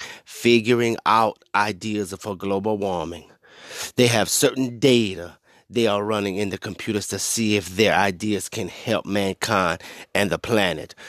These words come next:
While Jeremy Marcus Lewis himself is by himself as he started to figure out ideas to help the planet during the global warming crisis.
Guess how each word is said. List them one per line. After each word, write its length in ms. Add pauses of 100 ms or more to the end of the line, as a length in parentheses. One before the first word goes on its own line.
(240)
While 280
Jeremy 520
Marcus 480
Lewis 580 (300)
himself 680 (200)
is 500
by 300
himself 1080
as 220
he 100
started 680
to 460
figure 340 (140)
out 220
ideas 580
to 100
help 200
the 100
planet 420 (320)
during 300
the 80
global 360
warming 320
crisis. 560